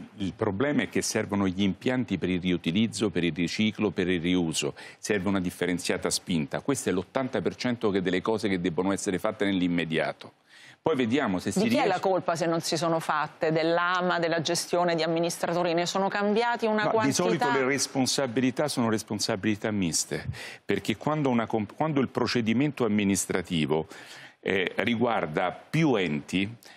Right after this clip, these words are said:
Speaker 1: e le responsabilità pro quota riguardano tutti gli enti, per cui riguardano il,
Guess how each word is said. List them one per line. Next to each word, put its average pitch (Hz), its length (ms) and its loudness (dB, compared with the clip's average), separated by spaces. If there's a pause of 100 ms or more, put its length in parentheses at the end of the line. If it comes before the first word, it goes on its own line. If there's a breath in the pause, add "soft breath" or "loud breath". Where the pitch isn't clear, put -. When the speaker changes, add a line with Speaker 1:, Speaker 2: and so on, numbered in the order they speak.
Speaker 1:
e 120 120 0
le 120 80 2
responsabilità 127 960 0
pro 131 260 0
quota 156 400 0
riguardano 107 580 0
tutti 101 360 -2
gli 76 120 -2
enti, 73 360 -4 (120)
per 92 160 -2
cui 123 200 0
riguardano 92 720 0 (460 loud breath)
il, 98 200 0